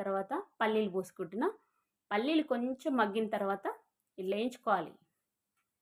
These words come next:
స్టవ్ మంట తగ్గించుకోండి. జీడిపప్పులు కూడా వేసుకున్నా. ఈ జీడిపప్పులు, పల్లీలు కొంచెం వేగిపోయిన తర్వాత యాలకులు, లవంగాలు వేసుకుంటున్నా.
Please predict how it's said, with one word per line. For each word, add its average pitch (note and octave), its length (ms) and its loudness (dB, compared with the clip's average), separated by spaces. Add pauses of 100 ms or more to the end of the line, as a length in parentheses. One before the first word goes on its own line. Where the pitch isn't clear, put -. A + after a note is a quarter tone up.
(880)
స్టవ్ G3 260 2
మంట A3 260 2
తగ్గించుకోండి. G#3+ 560 0 (200)
జీడిపప్పులు A3 500 0
కూడా G#3 160 2
వేసుకున్నా. E3+ 400 0 (220)
ఈ G#3 160 -10
జీడిపప్పులు, G#3+ 560 -4
పల్లీలు G3+ 400 2
కొంచెం B3+ 320 0 (680)
వేగిపోయిన A3+ 540 4
తర్వాత G3+ 240 0
యాలకులు, A3 440 4
లవంగాలు F#3 480 4
వేసుకుంటున్నా. F#3+ 480 -4